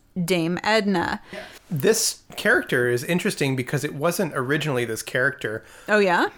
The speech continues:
Speaker 2: Doctor Scott from the Rocky Horror Picture Show was supposed to be in it.
Speaker 1: Oh.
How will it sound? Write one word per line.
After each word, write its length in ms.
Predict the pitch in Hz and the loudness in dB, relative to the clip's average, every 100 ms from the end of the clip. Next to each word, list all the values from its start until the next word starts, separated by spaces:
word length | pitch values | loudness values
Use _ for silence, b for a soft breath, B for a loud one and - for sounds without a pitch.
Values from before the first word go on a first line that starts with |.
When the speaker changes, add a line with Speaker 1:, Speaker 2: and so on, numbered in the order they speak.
| - | -2
Speaker 2:
Doctor 320 | 127 123 139 | -2 0 -2
Scott 420 | - - - - | -2 -2 -2 -4
from 260 | - 127 127 | -4 -2 0
the 80 | 123 | 0
Rocky 280 | 120 117 | 0 0
Horror 220 | 123 131 127 | 0 0 0
Picture 320 | 185 185 175 | -4 -6 -6
Show 200 | - 123 | -4 -4
was 160 | 117 | -4
supposed 320 | - - 127 - | -6 -2 -2 -2
to 60 | |
be 200 | 131 123 | -6 -4
in 100 | 110 | -2
it. 300 | 107 110 - - | -4 -6 -8 -6
Speaker 1:
Oh. 800 | 190 226 311 294 220 196 165 147 | -2 2 4 4 4 4 2 0